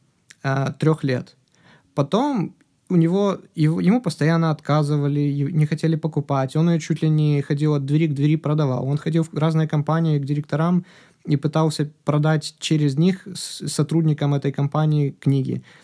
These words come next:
И он занимался этим на протяжении еще двух лет, и только после этого она попала в список бестселлеров New York Times, и тогда он, наконец, начал зарабатывать с нее деньги. И <laughs> в этом, как бы,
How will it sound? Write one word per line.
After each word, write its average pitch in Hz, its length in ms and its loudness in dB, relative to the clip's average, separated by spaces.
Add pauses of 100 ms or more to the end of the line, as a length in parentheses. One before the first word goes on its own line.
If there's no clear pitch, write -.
(180)
И 151 60 4
он 165 120 4
занимался 160 460 2
этим 151 180 0
на 147 80 2
протяжении 151 600 0 (200)
еще 147 360 0
двух 127 280 -4
лет, 247 260 -2 (360)
и 151 80 0
только 156 280 2
после 147 300 -2
этого 190 380 -2
она 147 180 0
попала 135 720 -2 (840)
в - 80 -14
список 143 340 0
бестселлеров 135 640 -2
New 147 100 2
York 143 220 0
Times, 240 380 -2 (680)
и 160 100 4
тогда 151 500 0
он, 165 200 2
наконец, 151 380 0
начал 139 240 -2
зарабатывать 131 480 -2
с - 60 -16
нее 131 140 0
деньги. 123 420 -4 (400)
И 180 520 4
<laughs> 156 320 0
в 165 80 4
этом, 185 460 2
как 160 180 -2
бы, 147 340 2